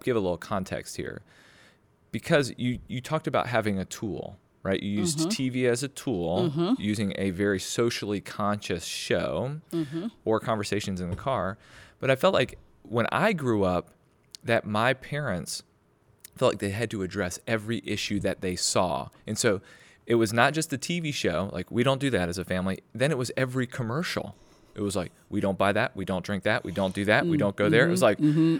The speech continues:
Speaker 1: how do
Speaker 2: yeah.
Speaker 1: I take in all these? So how do you
Speaker 2: Mm-hmm.
Speaker 1: pick and choose? And I know we'll get into specifics of harmful topics, but even just in conversation, because it's like,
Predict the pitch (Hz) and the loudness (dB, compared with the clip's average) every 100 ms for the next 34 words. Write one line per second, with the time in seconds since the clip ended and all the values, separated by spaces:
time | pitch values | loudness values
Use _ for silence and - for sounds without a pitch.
0 | - 214 226 165 - 185 180 165 131 113 | 6 6 8 6 4 0 2 2 4 2
1 | 131 165 147 117 - - - 139 185 175 | 0 0 2 2 0 -10 -2 2 2 2
2 | 120 117 160 160 123 107 107 107 - - | -2 0 4 4 4 2 0 -2 -12 -20
3 | - 170 160 156 156 151 156 160 131 104 | -8 -6 -4 -2 -2 2 2 4 0 -2
4 | - 160 95 120 143 139 98 110 92 - | -2 -2 0 0 0 2 2 0 -2 -6
5 | 98 - 170 135 - 98 87 82 - 110 | -8 -2 -2 -2 -2 -2 -2 -6 -4 -2
6 | 101 - 87 104 95 - 113 135 160 143 | -2 -4 -8 -8 -8 -4 -2 -2 -4 -4
7 | 107 - 101 - - 104 90 - 135 135 | -6 -6 -8 -6 -6 -6 -6 -4 -2 -2
8 | - 90 92 113 101 92 85 | -4 -6 -4 -4 -4 -6 -8